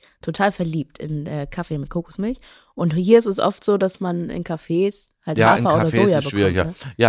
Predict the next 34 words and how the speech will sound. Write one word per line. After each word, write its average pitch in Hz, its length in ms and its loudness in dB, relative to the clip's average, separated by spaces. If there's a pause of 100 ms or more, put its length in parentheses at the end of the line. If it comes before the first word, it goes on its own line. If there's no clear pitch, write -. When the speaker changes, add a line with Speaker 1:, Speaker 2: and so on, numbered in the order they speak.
(100)
Speaker 2:
Ja, - 80 -14
Speaker 1:
Aber 165 120 0
zu 160 60 -2
Speaker 2:
kriegst 135 140 0
du 185 40 6
Speaker 1:
Hause, 156 260 2
ja, 139 120 -8
Speaker 2:
ja, 104 180 4
Speaker 1:
kannst 95 120 0
du - 60 -14
machen. 76 140 -12
Speaker 2:
ich 104 60 -2
meine, 113 180 0
zum 107 140 -6
Glück 131 180 -2
gibt's - 180 -4
jetzt 117 160 -4
ja 101 80 0
auch 90 140 -2
einige, 90 440 -2 (920)
die 95 320 -4
auch, 92 340 -2
äh, 85 280 -2 (1040)
vegane 101 500 0
Mi-, 107 280 0
Milchersatz 107 800 -2
haben, 98 320 -2
darf 85 200 -4
man 95 80 -2
ja 87 60 0
nicht 85 160 -6
Milch 90 240 -4
nennen, 95 340 -2 (760)
äh, 98 280 4